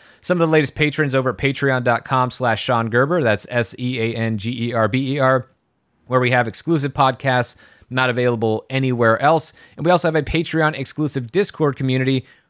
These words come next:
where we host events, including Watchavision. So every Saturday at four P M Pacific time, I will be hosting a watch party on our Discord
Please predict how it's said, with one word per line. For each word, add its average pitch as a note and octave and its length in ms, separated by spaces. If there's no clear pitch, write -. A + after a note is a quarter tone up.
where C#3+ 180
we D#3 140
host D3 340
events, C3+ 500
including D3 800
Watchavision. A2+ 800
So G2 260
every G2 280
Saturday C#3 560
at G#2 140
four C3 180
P C#3+ 140
M C#3 100
Pacific C#3 340
time, A2+ 300
I A#2+ 100
will B2+ 60
be B2 100
hosting B2+ 320
a A#2+ 120
watch A#2 360
party A#2 320
on B2 220
our B2+ 100
Discord A2+ 640